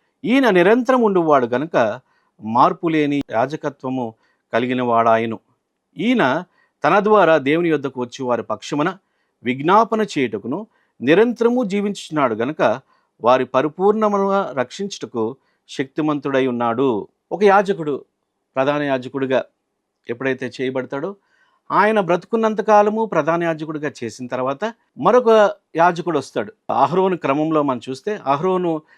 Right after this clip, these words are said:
ప్రధాన యాజకుడిగా ఉన్నాడు. ఆయన మరణించిన తర్వాత అహరోను కుమారుడైన ఎలియాజరు ప్రధాన యాజకుడిగా ఉన్నట్లుగా మనం చూస్తా ఉన్నాం. ఈ క్రమంలో దావీదు కాలంలో, తర్వాత సొలొమోను కాలంలో, ఈ విధంగా రాజుల కాలంలో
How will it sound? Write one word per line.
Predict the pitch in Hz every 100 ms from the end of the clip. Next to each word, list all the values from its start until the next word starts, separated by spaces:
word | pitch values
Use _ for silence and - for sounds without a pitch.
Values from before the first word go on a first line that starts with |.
| _ _
ప్రధాన | 127 123 147
యాజకుడిగా | 151 135 127 113 113
ఉన్నాడు. | 104 110 180 202 _ _ - 139
ఆయన | 143
మరణించిన | 135 151 180 160 160
తర్వాత | 151 143 147 151
అహరోను | 208 - 139 196 208 196
కుమారుడైన | 165 156 143 131 123
ఎలియాజరు | 120 131 160 160 127 120 107 _ _ _ _ -
ప్రధాన | 123 147 180
యాజకుడిగా | 170 143 131 131 123
ఉన్నట్లుగా | 117 117 120 123
మనం | 117 110 104
చూస్తా | 107 - 107
ఉన్నాం. | 98 -
ఈ | 175 214
క్రమంలో | 196 175 214 220 156 - 120
దావీదు | 135 160 165 156
కాలంలో, | 151 143 147 147 156 160 _ _ -
తర్వాత | 127 139 135 147 139 127 123 _ _ _
సొలొమోను | - 156 165 160 156
కాలంలో, | 139 139 143 143 151
ఈ | 139
విధంగా | 151 170 160
రాజుల | 143 127 143 147
కాలంలో | 151 143 143 151